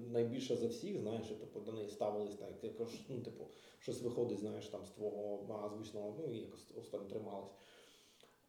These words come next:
А, але мені просто, ну, і вона мовчазна була досить,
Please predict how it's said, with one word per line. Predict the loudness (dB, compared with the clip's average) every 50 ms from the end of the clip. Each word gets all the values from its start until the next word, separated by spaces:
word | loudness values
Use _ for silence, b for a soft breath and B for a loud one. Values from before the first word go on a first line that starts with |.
| _ _ _ -2
А, | 2 4 4 6 6 6 8 8 6 6 6 4 2 4
але | 8 12 12 12 12 12
мені | 10 6 4
просто, | 4 4 2 2 2 4
ну, | 6 6 8 8
і | 6
вона | 6 6 6
мовчазна | 4 4 4 4 4 4 6 6 6 6
була | 6 4 4 2 2 -2 -4
досить, | -6 -8 -10 -10